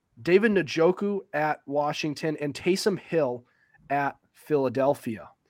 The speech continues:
As for the quarterback position, we're gonna start Jared Goff versus Chicago and Brock Purdy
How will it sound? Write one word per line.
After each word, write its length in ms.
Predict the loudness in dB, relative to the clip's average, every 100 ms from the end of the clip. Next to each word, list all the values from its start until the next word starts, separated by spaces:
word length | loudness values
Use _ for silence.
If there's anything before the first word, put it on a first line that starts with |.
| _ -6
As 160 | 0 0
for 120 | 0
the 80 | -4
quarterback 580 | 6 8 10 8 6 4
position, 500 | -6 -4 -2 0 0
we're 120 | 0
gonna 160 | 0 -2
start 460 | -2 6 6 6
Jared 340 | 4 4 4 6
Goff 320 | 6 6 4
versus 420 | 0 0 0 -6
Chicago 720 | -6 -8 0 2 4 4 4 0 -20 _
and 240 | -6 -4 -2
Brock 420 | 4 6 6 4
Purdy 540 | 2 4 4 2 -8